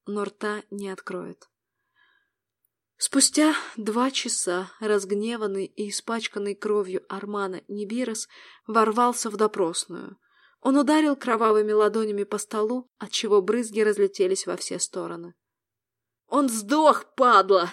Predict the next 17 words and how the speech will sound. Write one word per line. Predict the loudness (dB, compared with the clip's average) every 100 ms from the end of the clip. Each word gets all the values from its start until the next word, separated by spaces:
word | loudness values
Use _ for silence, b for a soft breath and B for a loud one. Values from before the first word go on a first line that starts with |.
| b b b -10
но | -8
ничего | -6 -2 -2 6 6
так | 4 -2 -4
и |
не | -4
сказал!» | -4 -2 -2 0 0 0 -4 _ _ _ _ _ _ _ _ _ _ -6
«У | -6
шпионов | 0 4 6 8 4 2
особая | -4 -4 -2 -2 0 -2
подготовка. | -2 -2 -4 -6 -8 -14 -18 _ _
Они | -6 -4 -4 -4 -6
умеют | -6 -2 2 2 0
терпеть | 0 -2 0 -2 -2
боль», | -6 -4 -4 -6 -14 _ _ _ _ _ _ _
изобразила | -2 2 4 4 6 6 8
досаду | 4 2 -2 -2 -4
демоница. | -4 -4 -4 -6 -8 -14